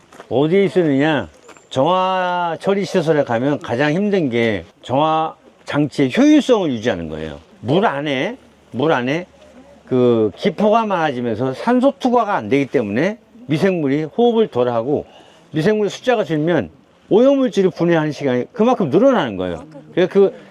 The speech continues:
기포를 제거하는데 가장 효율적인 게 이 나무 열매예요. 이 나무 열매를 가만히 넣어가지고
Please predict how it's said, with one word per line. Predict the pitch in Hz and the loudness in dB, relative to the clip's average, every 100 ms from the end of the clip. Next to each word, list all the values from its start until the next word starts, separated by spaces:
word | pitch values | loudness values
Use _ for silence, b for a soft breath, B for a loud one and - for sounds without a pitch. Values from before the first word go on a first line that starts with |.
| B | B
기포를 | - 208 175 240 247 | -2 -2 0 2 2
제거하는데 | 185 180 180 156 156 | 2 0 0 0 -2
가장 | 160 156 208 202 | 0 2 2 2
효율적인 | 214 247 196 143 | 0 2 0 -2
게 | 135 | -4
이 | 165 214 | 0 2
나무 | 226 214 214 | 2 4 4
열매예요. | 127 135 131 117 95 71 - - - | 2 2 0 0 -2 -8 -20 -14 -2
이 | 202 | 2
나무 | 202 196 | 2 2
열매를 | 208 190 170 185 156 - B B B _ - - | 0 2 0 0 -2 -6 B B B _ -20 -12
가만히 | - 160 214 226 233 | -4 0 0 2 2
넣어가지고 | 190 151 123 113 160 | 2 0 0 0 -2